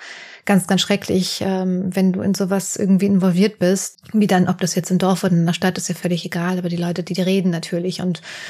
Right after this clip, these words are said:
auch wenn du ja mit dem Mordfall überhaupt nichts zu tun hast, ja, wirst du trotzdem schräg angeguckt. Und, ähm, das verfolgt dich irgendwie dein ganzes Leben. Deswegen hoffe ich, dass es der Familie, ähm, gut geht. Zum einen der Familie vom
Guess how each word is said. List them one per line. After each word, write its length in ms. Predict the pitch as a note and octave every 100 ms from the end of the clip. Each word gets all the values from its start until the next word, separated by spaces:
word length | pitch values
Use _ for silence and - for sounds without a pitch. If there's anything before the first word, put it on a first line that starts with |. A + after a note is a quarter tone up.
| -
auch 260 | - F3+ -
wenn 160 | G3+ F#3+
du 160 | G#3+
ja 300 | G3 G3 G3
mit 160 | F#3+ F#3+
dem 80 | F#3
Mordfall 320 | F#3 - G3
überhaupt 320 | F3 G3+ G3+
nichts 240 | G#3 -
zu 100 | -
tun 340 | - A#3 C4+ G3+
hast, 400 | F3 E3 - -
ja, 300 | E3+ E3+ F#3
wirst 300 | F3+ F#3 -
du 60 | A3
trotzdem 360 | - G#3 G#3
schräg 340 | F#3+ - F3+ -
angeguckt. 520 | E3+ D#3+ - F3+ -
Und, 320 | F3+ E3+ E3
ähm, 360 | - F3+ F3 F3+ - -
das 160 | - -
verfolgt 340 | E3 G3 F3+
dich 100 | E3+
irgendwie 220 | F#3+ F3 E3
dein 180 | F3
ganzes 300 | E3+ E3+ E3+
Leben. 220 | F3 F3 F3
Deswegen 340 | E3 F3 E3+
hoffe 160 | F3+ F3+
ich, 80 |
dass 160 | - F#3
es 80 | E3
der 100 | F3+
Familie, 520 | F#3 F#3 F#3 F#3 F3+ - - - - - - -
ähm, 320 | A#3+ F3 - F#3
gut 200 | A3 -
geht. 560 | F#3+ F#3 - - - -
Zum 200 | - F#3
einen 320 | F#3 F#3 F#3
der 100 | F3
Familie 340 | F#3+ F#3+ F#3+
vom 360 | F#3 F#3 F3+